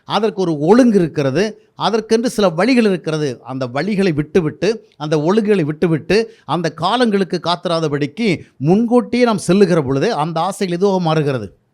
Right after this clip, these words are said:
தவறான ஆசைகளாக மாறுகிறது. எனவே இந்த ஆசைகளால் வாலிபன் எளிதாக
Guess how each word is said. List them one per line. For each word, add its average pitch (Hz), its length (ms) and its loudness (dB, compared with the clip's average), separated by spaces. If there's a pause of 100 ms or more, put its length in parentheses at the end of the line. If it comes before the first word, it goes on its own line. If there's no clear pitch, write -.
(480)
தவறான 202 540 2
ஆசைகளாக 180 460 -2
மாறுகிறது. 147 760 0 (200)
எனவே 254 320 2
இந்த 202 180 2
ஆசைகளால் 254 1040 0
வாலிபன் 220 720 0 (320)
எளிதாக 220 680 2